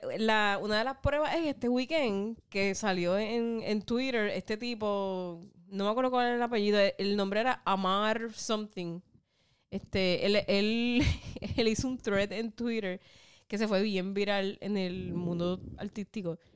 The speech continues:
porque el tipo bien guilladito, es un tech bro, obviamente, el tipo bien emocionado y bien guillado, este, eh, hizo un, un, un Twitter thread diciendo, "Hey guys, chequen lo que hice en un solo fin de semana.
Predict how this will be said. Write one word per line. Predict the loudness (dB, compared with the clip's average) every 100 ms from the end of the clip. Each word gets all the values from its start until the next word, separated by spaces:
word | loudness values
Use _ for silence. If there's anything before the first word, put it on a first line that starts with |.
| -18 -2
porque | -2 0 0 0 0
el | -2 0
tipo | 2 4
bien | 4 2 2
guilladito, | 2 2 2 4
es |
un | 2 2
tech | 0 -2
bro, | 0 0 0 -2
obviamente, | -4 -2 -2 -4 -8 _ _ _ _ _
el | -4 0
tipo | 4 4
bien | 4 2 2
emocionado | 4 4 4 2 4 4
y |
bien | 4 4
guillado, | 2 2 4 2 -2
este, | -8 -6 -4 -2 -2 -4 -8 -18 _ _ _ _ _ _
eh, | -2 0 0
hizo | 0 0 2
un, | 2
un, | 0 0 -2 -2 -2 -4 -8 -18 _ _
un | -2 0 -2
Twitter | -2 2 4 4 2
thread | 2 4 4
diciendo, | 2 2 2 2 0
"Hey | 2 2 4
guys, | 4 4 2 0 -6 -18 -14
chequen | -4 0 4 4
lo | 6
que | 4 2 2
hice | 2 0 -4 0
en | 2 2 -2 _
un | 4 6 6 4
solo | 2 4 4 4
fin | 2 2 2
de | 0
semana. | 2 2 4 4 2